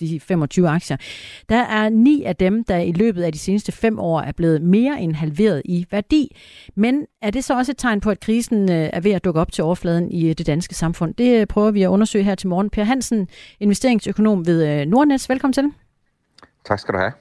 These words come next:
Speaker 1: Et, øh, internetmæglerfirma, online børsmægler, kan man kalde jer. Flere, øh, større danske aktier er altså faldet voldsomt i værdi på, øh, under et halvt år nu også. Er det et forvarsel om en krise?
Speaker 2: Det er i hvert fald et forvarsel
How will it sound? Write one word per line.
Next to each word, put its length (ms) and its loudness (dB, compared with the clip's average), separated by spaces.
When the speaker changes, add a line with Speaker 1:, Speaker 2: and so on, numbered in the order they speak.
Speaker 1:
Et, 180 -2
øh, 200 0
internetmæglerfirma, 1600 -2
online 420 2
børsmægler, 480 0
kan 140 -6
man 60 -4
kalde 200 -4
jer. 100 2
Flere, 420 2
øh, 560 0
større 280 2
danske 320 -4
aktier 320 -2
er 20 0
altså 160 -2
faldet 340 2
voldsomt 420 0
i 80 -4
værdi 460 -2
på, 200 4
øh, 180 2
under 240 2
et 80 -6
halvt 240 -2
år 180 -2
nu 140 2
også. 200 0
Er 80 -2
det 280 0
et 80 -2
forvarsel 640 0
om 120 4
en 60 4
krise? 360 0
Speaker 2:
Det 60 -2
er 40 4
i 20 2
hvert 160 0
fald 140 -2
et 80 -6
forvarsel 640 -2